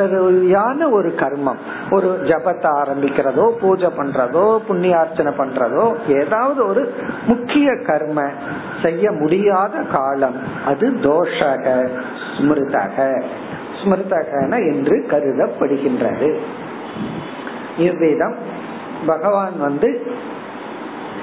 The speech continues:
ஆறு தத்துவத்துல இரண்ட நம்ம பார்த்துட்டோம். தேசம், உண்மையிலேயே எல்லா தேசமும் ஒன்னா இருந்தாலும் நம்ம வந்து பிரிக்கிறோம், எல்லா காலமும் ஒன்னா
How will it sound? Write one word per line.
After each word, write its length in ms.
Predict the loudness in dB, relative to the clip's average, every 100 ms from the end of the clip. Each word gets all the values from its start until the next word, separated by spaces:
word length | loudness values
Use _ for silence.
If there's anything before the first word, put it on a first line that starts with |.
| 0 4
ஆறு 380 | 4 2 0 -2 0
தத்துவத்துல 760 | 0 2 2 4 2 0 0 2 4
இரண்ட 360 | 2 2 0 -2
நம்ம 220 | 0 -2 0
பார்த்துட்டோம். 600 | -2 -2 -4 -2 -2 -4 -12 -10 -6 2
தேசம், 600 | 4 4 2 2 -2 -2 -8 -10 -10 -10 -10 -10 -10 -8 -8 -8 -2
உண்மையிலேயே 680 | 2 4 4 4 4 4 4
எல்லா 340 | 4 2 4 4 2
தேசமும் 480 | 0 0 0 0 0
ஒன்னா 240 | 0 0 2
இருந்தாலும் 600 | 2 2 2 2 2 0
நம்ம 240 | 0 0
வந்து 220 | -2 0 0
பிரிக்கிறோம், 640 | 2 2 2 2 2 0 -4 -12 -10 -12 -12 -10 -2 0
எல்லா 320 | 2 2 2 0 0
காலமும் 520 | 2 2 2 2 2
ஒன்னா 280 | 0 0